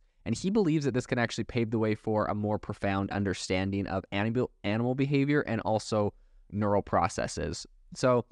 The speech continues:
I think, um, you know, essentially by making kind of this direct link between A I research and animal behavior, Kovar hopes to stimulate new ideas and experiments in the field specifically. He said,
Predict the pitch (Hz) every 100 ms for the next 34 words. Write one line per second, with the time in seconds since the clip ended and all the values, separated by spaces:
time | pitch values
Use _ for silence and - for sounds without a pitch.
0 | - _ - _ 123 127 - 147 139 139
1 | 131 123 117 110 - 135 113 123 107 -
2 | 123 131 127 107 104 104 101 92 104 110
3 | - 120 107 110 104 98 - 101 104 -
4 | 104 104 110 - 110 107 - 107 101 98
5 | 101 95 - 98 120 117 110 104 - 160
6 | 165 151 113 107 - _ _ _ - 131
7 | 117 113 113 117 - - 107 - 113 110
8 | 104 87 107 117 113 104 107 101 101 92
9 | - 98 95 90 - 107 101 98 90 -
10 | 110 95 - 98 - 90 92 90 107 -
11 | 104